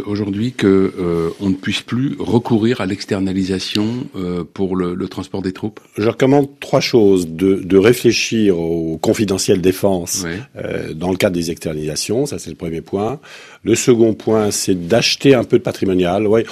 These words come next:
Speaker 2: on parle de pas quelque chose d'énorme, hein, c'est une dizaine d'avions, hein,
Speaker 1: Mhm.
Speaker 2: sur le budget de la défense, c'est pas gigantesque. Euh, donc, euh,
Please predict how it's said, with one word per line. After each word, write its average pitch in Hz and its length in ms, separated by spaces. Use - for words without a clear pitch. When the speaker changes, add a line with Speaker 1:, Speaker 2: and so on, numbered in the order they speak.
Speaker 2:
on - 80
parle 160 220
de - 100
pas 160 160
quelque - 140
chose 131 140
d'énorme, 135 360
hein, 107 120
c'est - 140
une 101 60
dizaine 117 300
d'avions, 117 300
hein, 92 120
Speaker 1:
Mhm. 101 60
Speaker 2:
sur - 140
le 90 60
budget 90 240
de 87 40
la 87 60
défense, 113 360
c'est - 100
pas - 100
gigantesque. 90 640
Euh, 80 380
donc, 90 220
euh, 90 500